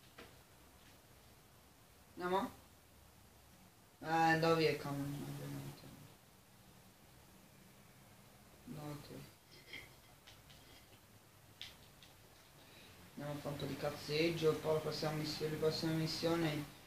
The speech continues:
sarà questa. Ve la annuncio, diciamo. Dov'è? Dov'è?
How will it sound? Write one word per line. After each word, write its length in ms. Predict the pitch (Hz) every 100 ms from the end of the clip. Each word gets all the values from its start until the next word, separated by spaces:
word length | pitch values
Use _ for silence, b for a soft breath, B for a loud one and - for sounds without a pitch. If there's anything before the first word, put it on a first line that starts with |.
| - -
sarà 680 | - 156 156 151 147 143 143
questa. 800 | 139 - - - - - - - - - - - - 262 - - 160
Ve 140 | 156
la 180 | 156 151
annuncio, 560 | 147 147 151 147 147
diciamo. 460 | 143 139 143 143 - - - - -
Dov'è? 340 | 160 147 143 - - - - - - - - - - - - - - - - - 1077 1077 1047 - - - - - - - - - - - - - - - - - - - - - -
Dov'è? 460 | 170 151 135 135